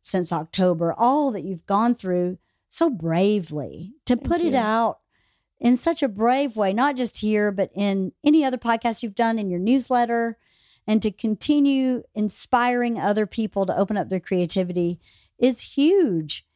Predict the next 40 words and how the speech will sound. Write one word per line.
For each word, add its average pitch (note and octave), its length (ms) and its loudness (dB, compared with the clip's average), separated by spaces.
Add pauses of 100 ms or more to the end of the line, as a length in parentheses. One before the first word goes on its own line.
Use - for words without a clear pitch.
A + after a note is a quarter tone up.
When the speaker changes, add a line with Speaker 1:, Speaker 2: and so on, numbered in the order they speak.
(180)
Speaker 1:
It's C#4+ 220 2
Speaker 2:
Thank - 20 2
you. C#4 160 4
Speaker 1:
not D#4+ 380 0 (160)
for - 160 -2
the A3+ 80 0
faint B3 320 0
at - 80 -6
heart. G3+ 560 -2 (100)
Speaker 2:
<laughs> - 0 - (1080)
Speaker 1:
It's A#3+ 120 0
Speaker 2:
I A3+ 100 2
Speaker 1:
for A3 80 0
the G#3 40 -2
Speaker 2:
love G#3+ 220 0
Speaker 1:
strong. G#3+ 280 2
Speaker 2:
extremes. F3 460 -4
That's - 200 -4
the F#3 100 -2
Scorpio E3 560 0
in C3 140 -6
me. G#3 320 -4
Speaker 1:
Well, A#3 420 2
you A#3 220 2
know, F#3 260 -2
Speaker 2:
<laughs> - 0 -
Speaker 1:
I C4 240 0
married E4+ 320 2
a B3 60 -4
Scorpio. A3+ 500 0
I G#3 80 2
know A#3 120 0
what B3 60 0
you're A3+ 100 -2
talking G#3+ 260 0
Speaker 2:
Yeah. A#3+ 220 2
Speaker 1:
about. - 180 2
Speaker 2:
<laughs> - 40 -20 (240)
Speaker 1:
But, C4 460 2
Speaker 2:
Yeah. C#4 120 -10